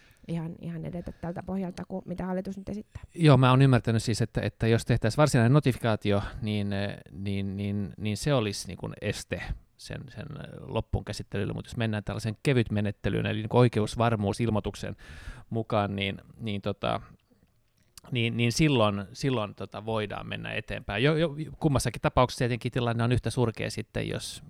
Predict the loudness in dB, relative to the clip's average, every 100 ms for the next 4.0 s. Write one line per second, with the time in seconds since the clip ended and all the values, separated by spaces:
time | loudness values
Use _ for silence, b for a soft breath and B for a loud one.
0 | -8 -6 -4 -6 -2 -4 -4 B B B
1 | B B B -6 -2 4 2 4 2 4
2 | 6 6 4 4 4 4 8 8 8 4
3 | 0 0 -2 -4 -2 -2 -2 -2 -4